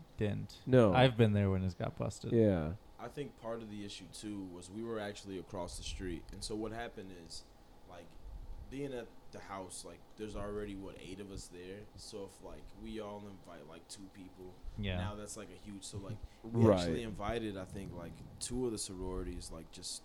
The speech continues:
Speaker 3: all of us, like, had friends within the organizations. They all come over. We go to a party across the street that we hear about. It's supposed to be some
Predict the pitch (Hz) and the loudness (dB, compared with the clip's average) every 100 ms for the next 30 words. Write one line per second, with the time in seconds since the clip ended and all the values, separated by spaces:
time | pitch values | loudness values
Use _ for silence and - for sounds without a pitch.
0 | - - - - - - - - - - | -16 -20 -20 -20 -20 -20 -20 -20 -20 -16
1 | - 104 110 101 101 92 98 98 - 104 | -8 -4 -4 -4 -6 -4 -6 -6 -6 -8
2 | 101 95 - 98 95 95 92 87 87 87 | -10 -12 -12 -10 -10 -8 -8 -10 -14 -14
3 | 82 - - 95 95 107 107 98 95 - | -14 -14 -14 -12 -10 -10 -8 -8 -6 -8
4 | - - - - - - 110 110 113 107 | -8 -10 -12 -14 -14 -10 -8 -4 -4 -6
5 | 107 92 104 104 101 - 98 95 92 - | -8 -8 -8 -8 -8 -10 -10 -10 -12 -8
6 | 117 120 101 98 95 101 95 85 95 98 | -6 -4 -4 -6 -6 -8 -8 -8 -10 -10
7 | 98 107 104 98 95 95 - | -12 -14 -12 -14 -12 -12 -12